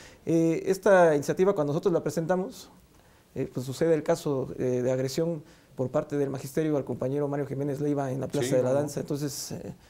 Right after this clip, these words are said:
Speaker 1: eh, pues eso nos, eh, nos indignó también y, y fue también un motivo para que se siguiera avanzando en estas mesas de trabajo. Eh, en el tema de la, ese es en, en un, por un lado, la, la re-, la reforma ya está hecha, ya está, ya fue publicada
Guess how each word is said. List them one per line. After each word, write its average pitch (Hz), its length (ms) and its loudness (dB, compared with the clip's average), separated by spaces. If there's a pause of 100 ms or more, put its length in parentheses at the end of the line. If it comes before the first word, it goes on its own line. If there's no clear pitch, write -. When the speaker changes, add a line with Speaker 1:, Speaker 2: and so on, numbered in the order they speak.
(360)
Speaker 1:
eh, 135 320 -2 (140)
pues 143 180 -2
eso 160 240 0
nos, 131 280 -6
eh, - 100 -10
nos 131 300 -6
indignó 135 360 -4
también 147 380 -4
y, 123 540 -4
y 139 160 -4
fue 147 320 0
también 143 500 -4
un 147 140 -2
motivo 147 320 -2
para 131 200 -4
que 123 120 -6
se 127 300 -4
siguiera 156 420 0
avanzando 143 420 -4
en 143 80 -4
estas 139 240 -6
mesas 139 260 -4
de 160 80 -6
trabajo. 143 460 -4 (720)
Eh, 147 600 2 (140)
en 151 160 2
el 156 140 -2
tema 220 200 4
de 175 140 4
la, 151 340 4
ese 190 200 2
es 180 60 -2
en, 170 140 0
en 160 140 -2
un, 175 120 -2
por 156 120 -2
un 170 80 0
lado, 160 220 4
la, 139 180 0
la 143 160 0
re-, 147 220 -2
la 143 120 0
reforma 185 380 2
ya 156 160 2
está 160 220 2
hecha, 190 300 0
ya 143 100 0
está, 147 180 -6
ya 147 140 -2
fue 156 100 -2
publicada 135 640 -2